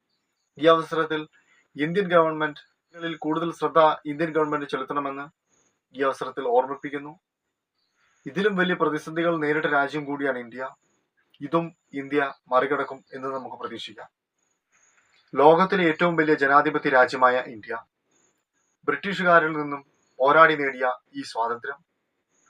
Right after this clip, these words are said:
വളരെയധികം പ്രതിസന്ധികൾ നേരിട്ടുവെങ്കിലും ഇന്നും പ്രതിസന്ധികൾ നേരിടുന്നു എങ്കിൽ പോലും ഭരണഘടനാ മൂല്യങ്ങൾ മുറുകെ പിടിച്ചുകൊണ്ട് ഇന്ത്യ മുന്നേറിക്കൊണ്ടിരിക്കുന്നു.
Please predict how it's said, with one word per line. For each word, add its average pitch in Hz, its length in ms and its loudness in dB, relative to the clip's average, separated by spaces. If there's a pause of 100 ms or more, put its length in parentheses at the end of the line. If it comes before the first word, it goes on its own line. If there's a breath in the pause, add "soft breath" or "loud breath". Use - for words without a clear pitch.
(720)
വളരെയധികം 180 600 4
പ്രതിസന്ധികൾ 165 640 -2
നേരിട്ടുവെങ്കിലും 143 840 -6 (720)
ഇന്നും 165 260 -4
പ്രതിസന്ധികൾ 170 560 -4
നേരിടുന്നു 165 640 -2
എങ്കിൽ 147 320 -8
പോലും 135 400 -6 (1600)
ഭരണഘടനാ 175 580 4
മൂല്യങ്ങൾ 160 580 -2 (180)
മുറുകെ 147 220 0
പിടിച്ചുകൊണ്ട് 131 800 -8 (400)
ഇന്ത്യ 143 420 -4 (240)
മുന്നേറിക്കൊണ്ടിരിക്കുന്നു. 135 920 2